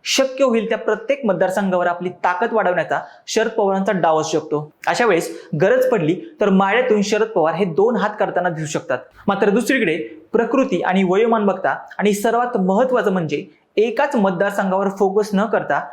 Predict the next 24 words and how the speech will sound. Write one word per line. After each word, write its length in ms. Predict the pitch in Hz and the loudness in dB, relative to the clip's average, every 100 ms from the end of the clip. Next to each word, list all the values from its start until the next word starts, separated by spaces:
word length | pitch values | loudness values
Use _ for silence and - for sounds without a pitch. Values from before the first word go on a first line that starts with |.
| - - | -14 -4
दुसऱ्याही 500 | 156 214 247 269 277 | 0 2 2 2 2
मतदारसंघात 640 | 202 180 190 196 175 185 | 0 0 -2 0 0 -2
मोर्चेबांधणी 580 | 170 175 180 214 208 202 | -2 -2 2 2 2 -2
करायची 440 | 202 196 226 233 | -2 0 0 0
असेल, 540 | 196 156 165 - - _ - | 0 0 -4 -6 -20 _ 0
तर 100 | 202 | 0
शरद 320 | 196 208 254 | 2 2 0
पवार 320 | 254 208 190 | 0 0 2
या 140 | 190 190 | 0 0
चेहऱ्याशिवाय 480 | 180 190 185 143 170 | 0 2 2 2 0
सध्या 320 | - 165 196 196 | -2 0 0 0
तरी 160 | 165 180 - | -2 -2 -4
तुतारीला 340 | 170 175 170 | 0 2 2
पर्याय 320 | 180 160 147 139 | 0 0 0 -2
नाहीये. 300 | 127 123 127 - | -4 -6 -8 -2
त्यामुळे 220 | 170 160 | 0 0
शरद 300 | - 180 220 | 0 2 0
पवार 360 | 220 214 170 165 - - - | 0 2 2 2 -4 -8 0
लोकसभा 480 | 175 247 - 233 240 | 2 2 0 0 0
लढवतील, 580 | 202 220 226 170 165 170 - | 2 2 0 0 -2 -10 -8
हा 120 | 202 | -4
फक्त 280 | 226 262 - | 0 0 2
आशावादच 640 | 202 190 214 208 202 202 | 2 2 2 2 0 0
राहील 220 | 175 135 | 0 0